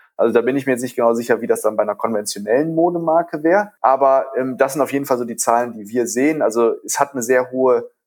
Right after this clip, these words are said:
also diese Transparenz hat eine sehr hohe, sag ich mal, Kauf-, es regt's zum, zum Kaufen an. Also das ist erstmal gut. Also wenn dieses Vertrauen geschaffen wird, dass wirklich die Marketing-Slogans, die man dann so kommuniziert, auch dann wirklich stimmen und eingehalten werden, dass das doch zum Kauf anregt.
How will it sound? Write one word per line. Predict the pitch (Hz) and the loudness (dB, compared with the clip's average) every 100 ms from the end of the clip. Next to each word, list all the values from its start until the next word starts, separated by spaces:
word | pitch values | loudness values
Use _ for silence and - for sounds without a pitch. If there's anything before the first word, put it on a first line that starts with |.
| - | -12
also | 113 | -10
diese | 107 117 | -4 -2
Transparenz | - 117 - 113 127 | 0 -2 0 0 0
hat | 123 | -4
eine | 117 | -6
sehr | 110 123 120 117 | -2 0 0 -2
hohe, | 113 110 101 _ _ | 2 2 0 _ _
sag | - 117 | -14 -4
ich | |
mal, | 107 101 | -4 -4
Kauf-, | - 117 151 156 - _ | -2 2 2 -2 -12 _
es | 117 - 87 - | -12 -10 -8 -2
regt's | 151 160 - - | -2 0 -6 -4
zum, | 131 | -8
zum | - - 127 | -2 -2 0
Kaufen | 127 135 120 | 0 0 0
an. | - 180 | 0 2
Also | 120 | 0
das | 117 | -2
ist | 117 | -2
erstmal | 98 127 113 | 0 -2 -4
gut. | 110 165 214 | -6 -4 -2
Also | - 113 101 | -2 -2 0
wenn | 117 120 | -2 -2
dieses | 110 110 | -8 -6
Vertrauen | 110 - 117 135 147 | -6 -4 2 2 2
geschaffen | 120 - 143 135 123 | -6 -2 -4 -2 -2
wird, | 127 | -2
dass | 113 | -2
wirklich | 123 120 - | -6 -8 -10
die | - 110 110 - - _ | -8 -8 -8 -14 -20 _
Marketing-Slogans, | 117 147 - - 131 123 120 - 127 156 156 127 117 | 0 2 0 -4 -2 -2 -4 2 4 4 2 -2 -2
die | - | -4
man | 123 120 | 0 2
dann | 120 | 2
so | 117 | 0
kommuniziert, | 113 120 113 117 - 135 | -2 -2 -2 -2 0 0
auch | 110 | 2
dann | - 104 | 0 -4
wirklich | 110 117 | -6 -8
stimmen | - 143 151 | -4 -2 -2
und | 120 | -2
eingehalten | 120 147 135 123 117 | -2 0 0 0 0
werden, | 113 | -2
dass | 113 | -2
das | - 107 | -6 -6
doch | - 107 | -6 -8
zum | - 107 | -10 -6
Kauf | - 110 | 0 2
anregt. | 113 143 185 185 | 2 0 -2 -4